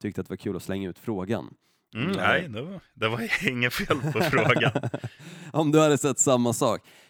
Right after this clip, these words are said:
Speaker 1: För övrigt, när jag bara är inne lite snabbt på det, Josh Allen har ju slagit,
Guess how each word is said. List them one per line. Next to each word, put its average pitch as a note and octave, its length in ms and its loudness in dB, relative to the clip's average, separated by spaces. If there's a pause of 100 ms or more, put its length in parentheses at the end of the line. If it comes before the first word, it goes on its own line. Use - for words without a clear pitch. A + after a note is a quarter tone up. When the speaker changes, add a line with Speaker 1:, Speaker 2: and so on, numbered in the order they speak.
(140)
Speaker 1:
För E3 140 2
övrigt, E3 600 0
när C#3 220 2
jag C#3 120 2
bara C#3 200 6
är C#3 60 4
inne C#3+ 200 2
lite D#3+ 180 -4
snabbt D3+ 300 -2
på G#2+ 80 -2
det, D2+ 200 -2 (500)
Josh C3+ 520 0
Allen C3 680 2
har A#2 340 0
ju A2 240 2
slagit, G2 800 -4